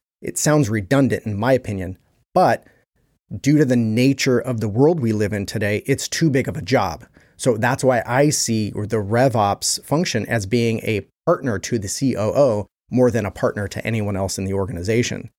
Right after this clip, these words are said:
So yes, they, in my opinion, they are responsible.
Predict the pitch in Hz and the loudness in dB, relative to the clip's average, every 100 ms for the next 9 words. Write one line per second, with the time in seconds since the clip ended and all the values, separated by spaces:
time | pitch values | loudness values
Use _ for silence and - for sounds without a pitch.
0 | _ _ _ - 127 - 127 123 117 156 | _ _ _ 0 0 0 -6 -2 4 4
1 | - - 120 113 - 120 117 131 123 123 | 2 0 0 0 -4 -4 0 0 0 -2
2 | 110 110 - 120 143 175 127 - 110 - | 0 -4 -4 2 4 4 2 0 -2 -2
3 | - 107 107 | 0 0 0